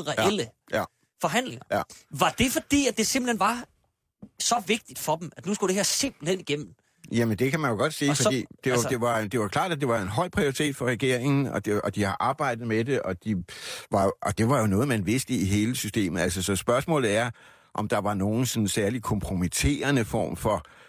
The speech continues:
Speaker 1: baggrundsaftale eller, øh, bagdørsaftale og forhandlinger omkring det.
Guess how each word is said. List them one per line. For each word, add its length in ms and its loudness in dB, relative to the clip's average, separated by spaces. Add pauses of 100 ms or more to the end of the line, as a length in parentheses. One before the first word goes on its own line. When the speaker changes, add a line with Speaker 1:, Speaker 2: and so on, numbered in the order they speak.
(280)
Speaker 1:
baggrundsaftale 1200 0
eller, 320 0 (120)
øh, 240 0
bagdørsaftale 1000 -2
og 60 -2
forhandlinger 440 -2
omkring 360 -6
det. 120 -8